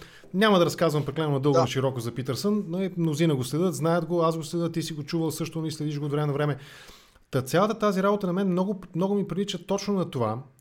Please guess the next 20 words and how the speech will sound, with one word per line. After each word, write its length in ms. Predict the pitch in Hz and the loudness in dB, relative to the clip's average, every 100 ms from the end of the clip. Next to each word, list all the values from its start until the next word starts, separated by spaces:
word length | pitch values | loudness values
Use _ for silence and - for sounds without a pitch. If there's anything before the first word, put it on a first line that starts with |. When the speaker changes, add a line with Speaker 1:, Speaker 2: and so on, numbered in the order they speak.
| _ _ _ _ _ _ _ _ | _ _ _ _ _ _ _ _
Speaker 1:
че 180 | - 143 | -4 0
един 360 | 135 185 214 208 | 2 2 2 -2
спор, 440 | - - 151 160 175 | -12 -2 2 2 2
който 280 | 180 180 | 0 0
би 180 | 143 185 | -4 -4
трябвало 340 | 185 180 175 165 | 0 2 4 2
да 100 | 156 | 0
е 20 | |
наистина 440 | 175 175 180 170 170 - | -2 -2 -2 -4 -6 -10
автономен, 640 | 151 151 165 170 156 110 104 - _ _ | -10 -6 0 0 2 -2 -6 -16 _ _
вътре, 440 | 139 120 175 107 92 117 | -6 -4 -2 -4 -8 -8
в 140 | 131 | -8
самата 600 | - 139 151 170 170 156 - _ _ _ _ _ _ _ | -4 -2 0 0 0 -2 -6 _ _ _ _ _ _ _
конкретна 560 | 147 170 165 160 160 156 | 2 6 6 4 0 -2
Speaker 2:
Общност. 240 | 156 - | -4 -6
Speaker 1:
институция, 760 | 156 151 139 165 165 156 151 147 | -6 -6 -4 -2 -2 0 -2 0
общност 380 | 143 151 - - | 0 0 -4 -10
и 80 | 127 | -10
така 220 | 127 127 | -4 -2
нататък. 440 | 120 120 110 185 | 0 -2 -6 -8